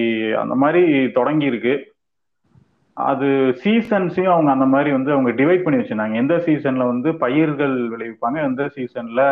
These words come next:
லைஃப் ஸ்டாக், அஹ், கோழி, ஆடு, மாடெல்லாம் வளர்ப்பாங்க, எந்த சீசன்ல வந்து ரெஸ்ட் எடுப்பாங்க, அந்த மாதிரிலாம் வந்து அவங்க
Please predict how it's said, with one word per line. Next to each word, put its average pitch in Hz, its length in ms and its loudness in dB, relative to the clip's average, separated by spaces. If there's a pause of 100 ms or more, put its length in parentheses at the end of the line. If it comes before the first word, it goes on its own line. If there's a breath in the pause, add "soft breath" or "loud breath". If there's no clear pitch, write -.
(380)
லைஃப் 120 220 0
ஸ்டாக், - 400 -4 (680)
அஹ், 117 240 -8
கோழி, 127 440 4
ஆடு, 113 260 2
மாடெல்லாம் 107 440 -2
வளர்ப்பாங்க, 101 400 -6 (880)
எந்த 127 220 -4
சீசன்ல 127 360 -6
வந்து 117 280 -2
ரெஸ்ட் 113 260 -2
எடுப்பாங்க, 110 300 0
அந்த 107 140 0
மாதிரிலாம் 117 360 0
வந்து 143 180 2
அவங்க 139 200 2